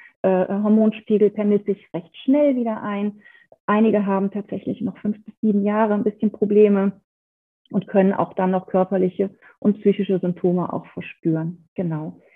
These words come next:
Und mit diesem, mit diesem sinkenden Östrogen geht's halt auch los, dass wir also im Vergleich dazu einfach einen, ja, erhöhten Testosteronspiegel haben, ne? Das ist dann das, was du so ein bisschen angesprochen hast. Also Frauen werden auf einmal etwas selbstbestimmter, etwas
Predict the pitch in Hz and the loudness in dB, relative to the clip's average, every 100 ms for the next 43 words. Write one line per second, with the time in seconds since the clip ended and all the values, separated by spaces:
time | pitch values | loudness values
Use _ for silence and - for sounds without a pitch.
0 | - - - - 196 202 - 233 254 262 | -20 -20 -14 2 4 4 -4 -6 2 4
1 | 226 226 - - - 208 202 247 320 311 | 6 4 2 -4 2 4 6 6 6 6
2 | 233 226 247 302 - - 214 196 202 208 | 4 4 2 2 0 -2 2 4 4 2
3 | 208 - 226 - 220 - 220 233 - 214 | 0 0 -4 -4 -6 -2 0 0 0 -6
4 | - 214 190 202 226 - 226 220 190 - | 0 0 2 0 -2 -4 -4 0 2 2
5 | 254 - 185 233 - 247 - 220 - 226 | 0 0 -6 -6 -6 -6 -4 -6 -4 -6
6 | 226 214 226 - _ _ _ _ _ 208 | -4 -4 -4 -6 _ _ _ _ _ -4
7 | 214 202 190 233 247 240 254 262 247 - | 0 0 2 2 2 0 -4 -4 -6 -4
8 | 196 - 185 - 185 180 185 185 175 180 | -8 -4 -6 -6 -6 -4 -6 -6 -6 -4
9 | 202 302 254 208 - 233 208 208 226 214 | -2 -2 -2 -6 -10 -4 -2 -2 -2 -8
10 | - 226 226 214 - 226 220 247 240 - | -4 -2 -2 -4 -8 -4 0 0 -2 -8
11 | 180 185 180 180 175 190 196 - 208 233 | -8 -6 -6 -6 -8 -8 -8 -6 2 4
12 | 262 202 247 262 214 - 214 254 240 214 | 6 6 4 2 0 -2 2 4 2 0
13 | 220 - 247 - _ 208 - 185 180 202 | -4 2 0 0 _ -14 -4 -4 -2 -2
14 | 202 - | -2 0